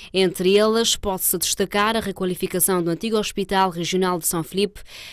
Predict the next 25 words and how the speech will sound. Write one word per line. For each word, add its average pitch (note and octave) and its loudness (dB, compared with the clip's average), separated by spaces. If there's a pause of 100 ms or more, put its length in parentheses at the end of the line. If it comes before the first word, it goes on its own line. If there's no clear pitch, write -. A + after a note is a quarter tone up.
para F#3 2
exercício G3+ 2
da F#3 2
Delegacia G3 2
de F#3 0
Saúde G3 0
e - -2
Centro A3+ 0
de D#3+ -8
Saúde G3+ 0
Reprodutiva, F3+ -2 (300)
requalificação A3 2
da F#3 0
Delegacia E3+ 0
e - 0
do F3 -2
Centro F#3 2
de D#3 -4
Saúde G3 2
da F3+ 0
Brava, G#3+ 0
escreve G#3+ 0 (140)
a G#3 4
mesma F3 2
fonte. D3+ -4